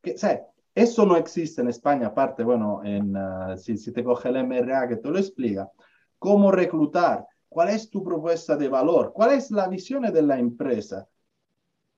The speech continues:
por qué una persona debería trabajar contigo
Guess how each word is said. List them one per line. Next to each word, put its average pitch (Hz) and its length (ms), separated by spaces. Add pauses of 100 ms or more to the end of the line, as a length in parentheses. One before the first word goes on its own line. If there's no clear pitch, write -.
(300)
por 208 300
qué 254 200
una 214 200
persona 180 420
debería 156 800
trabajar 135 720
contigo 123 920